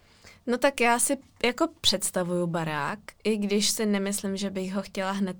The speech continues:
teď, ale jednou, až třeba budeme mít rodinu. Protože mně třeba právě přijde, že začít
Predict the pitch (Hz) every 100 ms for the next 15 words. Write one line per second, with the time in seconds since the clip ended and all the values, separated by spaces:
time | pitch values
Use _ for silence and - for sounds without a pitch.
0 | - 156 165 - 190 180 170 160 170 165
1 | 165 233 - 202 - - 175 175 180 175
2 | 175 175 170 170 165 160 165 175 180 226
3 | - - - - - - - 233 254 254
4 | 277 285 226 214 208 226 220 214 214 214
5 | 226 214 - 202 202 202 196 190 190 185
6 | 180 190 190 208